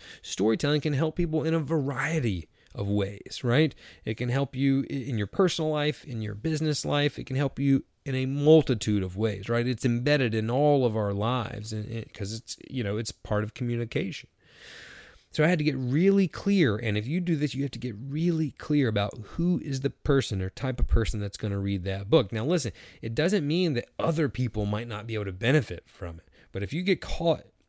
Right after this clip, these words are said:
in that place where you're like, "Oh, well, nonprofits could use it, uh, entrepreneurs could use it, um, elderly could use it, you know, young people could use it, like, is, this book could really help anybody," you're not gonna be able to market it, and more importantly, the person who picks it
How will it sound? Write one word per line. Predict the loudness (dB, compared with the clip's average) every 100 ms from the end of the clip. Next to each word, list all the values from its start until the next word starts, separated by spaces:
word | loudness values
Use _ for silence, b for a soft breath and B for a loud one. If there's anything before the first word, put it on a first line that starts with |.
| _
in | -8 -4
that | -4 -6
place | 0 2 0 -2
where | 0
you're |
like, | 0 -2 b b
"Oh, | 4 6
well, | 8 6 4 0 B B B -12
nonprofits | -4 -2 2 2 2 0
could | -2 0
use | 2 2 4
it, | 4 2 0
uh, | -2 0
entrepreneurs | 0 -2 0 4 4 4
could | 0
use | 2 2 2 4
it, | 4 2 -4 B B B
um, | -6 -4 -2 -4 -8 -12 -4
elderly | 4 6 8 10 10
could | 8 4
use | 8 6 6 4
it, | 2
you | 2 -2
know, |
young | 2 4 4
people | 4 4 2
could | 2 0
use | 2 2 0
it, | -2 -2 -2
like, | -4 -4 -12 B -8
is, | -8
this | -4 -2 0
book | 0 2
could | 4
really | 6 8
help | 6 6
anybody," | 6 6 4 2 -2 -10 -18 _ _ -14 -6
you're | -2
not | 0 0
gonna | 2
be | 2
able | 2
to | 2
market | 2 2 2
it, | -2
and | 0 0
more | 0
importantly, | 2 2 2 0 -4
the | 2
person | 2 2
who | -2
picks | -2 -4
it | -4